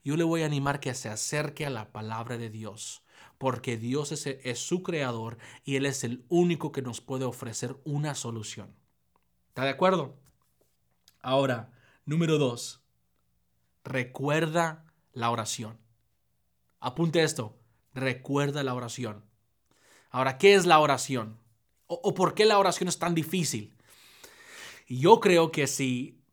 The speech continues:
para usted o para cualquier persona que diga que la oración es muy difícil, entonces en realidad no entendemos qué es la oración. Porque oración es simplemente comunión con Dios. Es simplemente nosotros hablando con Dios.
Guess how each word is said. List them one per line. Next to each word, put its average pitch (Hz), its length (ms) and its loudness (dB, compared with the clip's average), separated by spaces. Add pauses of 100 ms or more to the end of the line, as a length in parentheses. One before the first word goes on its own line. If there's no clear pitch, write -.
para 131 200 2
usted 156 680 2
o 139 280 -8
para 123 240 -4
cualquier 160 340 -2
persona 156 400 -4
que 127 500 -4 (120)
diga 147 480 0
que 135 80 -2
la 127 140 2
oración 147 320 -4
es 131 100 -2
muy 160 320 2
difícil, 151 760 -2
entonces 165 440 -4
en 151 140 -2
realidad 135 640 -4
no 143 340 -6
entendemos 143 760 -4
qué 135 100 -8
es 123 80 -6
la 123 100 -6
oración. 127 540 -8 (600)
Porque 139 600 -4
oración 147 580 0
es 160 100 -2
simplemente 147 1300 -2
comunión 135 540 -2
con 120 220 -4
Dios. 113 420 -14 (480)
Es - 120 -8
simplemente 175 640 2
nosotros 151 440 -2
hablando 139 840 0
con 120 260 -4
Dios. 107 500 -8